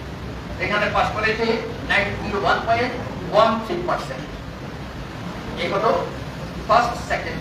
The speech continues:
থার্ড, গোমতী, দক্ষিণ জেলা আর পশ্চিম জেলা, ফার্স্ট, সেকেন্ড, থার্ড, তিনটে হয়েছে। আর এছাড়া পরীক্ষার্থীর সংখ্যা ছিল পঁচিশ হাজার তিনশো পঞ্চাশ জন,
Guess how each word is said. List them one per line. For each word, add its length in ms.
থার্ড, 240
গোমতী, 440
দক্ষিণ 320
জেলা 200
আর 120
পশ্চিম 340
জেলা, 180
ফার্স্ট, 240
সেকেন্ড, 240
থার্ড, 220
তিনটে 280
হয়েছে। 280
আর 100
এছাড়া 320
পরীক্ষার্থীর 640
সংখ্যা 340
ছিল 140
পঁচিশ 340
হাজার 280
তিনশো 320
পঞ্চাশ 380
জন, 140